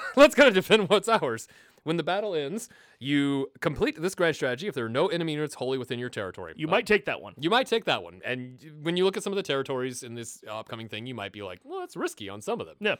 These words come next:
Speaker 1: 'Cause some of them, a guy
Speaker 2: Your
Speaker 1: could just walk
Speaker 2: territory is,
Speaker 1: over.
Speaker 2: like, half the place.
Speaker 1: Yeah, yeah.
Speaker 2: So,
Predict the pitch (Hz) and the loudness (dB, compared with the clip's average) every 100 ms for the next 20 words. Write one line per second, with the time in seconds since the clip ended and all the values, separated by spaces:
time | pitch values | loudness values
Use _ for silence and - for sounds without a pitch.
0 | _ 151 - 262 170 131 120 110 - - | _ -4 2 2 2 -4 -6 -14 -12 -8
1 | 127 131 185 - 214 190 214 214 170 202 | -2 0 0 2 2 4 6 4 2 -6
2 | _ - 190 - - 247 - - 170 - | _ -4 -4 -4 -6 -6 -6 -2 0 0
3 | - - 110 82 - _ - 175 | -4 -12 -10 -10 -12 _ -4 -4